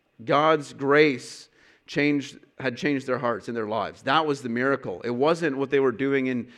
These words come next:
Jesus' name. It wasn't the healings. It wasn't the power over the demons.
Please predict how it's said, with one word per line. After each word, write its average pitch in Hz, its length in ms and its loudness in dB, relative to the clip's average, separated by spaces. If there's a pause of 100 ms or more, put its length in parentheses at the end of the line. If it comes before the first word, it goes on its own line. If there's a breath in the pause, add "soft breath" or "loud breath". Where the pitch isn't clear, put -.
(100)
Jesus' 123 380 -4
name. 120 300 -4
It 113 80 -8
wasn't 143 320 -2
the 139 80 0
healings. 139 480 -2
It 120 80 -2
wasn't 139 320 -2
the 135 60 -2
power 131 420 -2
over 123 160 -4
the 117 80 -6
demons. 117 500 -4